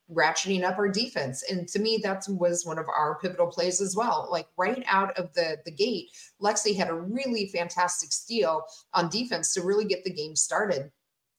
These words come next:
And our defense, I thought, was really on point today. Um, in fact, we held Northwestern to under ten points in both, both the first and the third quarter and only allowed fifty-nine points total. And in fact, we probably would have,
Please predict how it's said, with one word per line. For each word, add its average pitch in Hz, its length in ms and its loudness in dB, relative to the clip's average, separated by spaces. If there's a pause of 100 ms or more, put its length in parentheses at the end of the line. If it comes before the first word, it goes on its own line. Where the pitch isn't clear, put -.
And 190 140 2
our 214 200 2
defense, 233 400 0
I 190 80 0
thought, 180 260 4
was 170 220 -2
really 180 220 0
on 156 160 -2
point 170 260 -8
today. 147 400 -6 (280)
Um, 160 240 0
in 151 100 -6
fact, 175 260 0
we 180 140 -4
held 175 280 2
Northwestern 180 840 -2
to 175 260 -4
under 208 340 2
ten 190 300 -4
points 196 320 -2
in 170 80 -6
both, 185 300 0 (280)
both - 400 2 (120)
the 156 100 -8
first 208 480 2
and 214 220 0
the 214 120 -4
third 170 240 -4
quarter 156 440 -4 (300)
and 185 100 0
only 214 300 0
allowed 170 340 2
fifty-nine 185 560 0
points 165 360 -6
total. 180 480 0
And 165 80 -6
in 156 120 -4
fact, 190 280 2
we 175 140 -4
probably 240 300 2
would 175 160 -2
have, 165 180 4